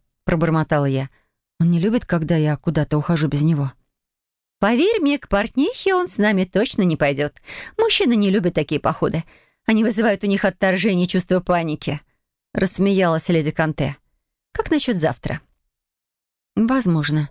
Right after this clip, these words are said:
уклончиво ответила я, доставая тарелки и столовые приборы.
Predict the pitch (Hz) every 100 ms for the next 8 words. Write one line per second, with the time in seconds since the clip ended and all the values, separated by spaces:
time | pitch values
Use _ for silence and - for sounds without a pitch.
0 | _ _ _ 185 185 185 170 - 160 160
1 | 160 147 160 151 170 196 - _ _ 165
2 | - 175 160 160 151 156 165 208 196 156
3 | - 160 156 151 156 - 165 139 135 135